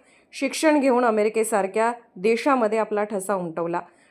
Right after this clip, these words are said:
व आज गावामध्ये आपली स्वतःची जागा देऊन हायस्कूलची स्थापना केली व आज गुणवंत विद्यार्थ्यांचा सत्कार व्हावा म्हणून एक घर एक पदवीधर ही योजना राबवून गुणवंत विद्यार्थ्यांना सन्मान दिला. याबद्दल त्यांचे कौतुक करावे तितके थोडेच आहे."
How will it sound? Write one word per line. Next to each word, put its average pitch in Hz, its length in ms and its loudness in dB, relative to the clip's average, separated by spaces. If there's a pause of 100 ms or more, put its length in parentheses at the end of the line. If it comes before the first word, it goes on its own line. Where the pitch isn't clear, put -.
(140)
व 214 40 6
आज 220 220 6
गावामध्ये 233 500 4
आपली 254 240 0
स्वतःची 233 480 0
जागा 220 300 2
देऊन 220 320 0 (100)
हायस्कूलची 220 460 -2
स्थापना 202 460 -2
केली 170 280 -8 (400)
व 214 40 2
आज 240 300 4
गुणवंत 277 440 0
विद्यार्थ्यांचा 240 760 -2
सत्कार 247 440 -2
व्हावा 208 280 -2
म्हणून 214 280 -4
एक 233 320 -2
घर 262 140 2
एक 254 200 -2
पदवीधर 214 520 -2
ही 220 80 -6
योजना 185 480 -4 (400)
राबवून 233 340 4
गुणवंत 254 460 0
विद्यार्थ्यांना 220 680 -2
सन्मान 202 420 -4
दिला. 180 240 -6 (1160)
याबद्दल 226 440 4
त्यांचे 262 360 2
कौतुक 262 420 0
करावे 262 280 2
तितके 240 380 -6
थोडेच 190 300 -2
आहे." 175 200 -6